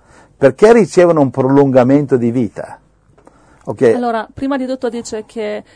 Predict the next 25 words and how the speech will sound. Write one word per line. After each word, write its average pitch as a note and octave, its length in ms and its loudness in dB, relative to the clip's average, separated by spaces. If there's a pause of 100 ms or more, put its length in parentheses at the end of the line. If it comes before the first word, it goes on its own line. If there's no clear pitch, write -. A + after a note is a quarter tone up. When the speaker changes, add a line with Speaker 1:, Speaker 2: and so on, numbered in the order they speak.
(120)
Speaker 2:
questo B3+ 340 -6
corno, A#3+ 540 -4
che A#3+ 140 -10
sappiamo G#3 380 -6
che A3 100 -12
è G#3 40 -8
l'anticristo, G#3 480 -12
sarà A3 220 -8
distrutto. F#3+ 680 -14 (400)
E G3+ 100 -8
le G3+ 80 -8
altre C#4 380 -6
bestie F#3+ 520 -12
ricevono G#3 480 -10
un G3+ 40 -12
prolungamento. F#3+ 800 -16 (180)
Speaker 1:
Esatto, B2 460 -2
quindi A#2+ 260 0 (460)
il, B2+ 520 2
il, A2+ 640 -2
il A2 160 -8
corno, E3 560 4
che A#2 140 0
è - 40 4
l'anticristo, G#2+ 960 -2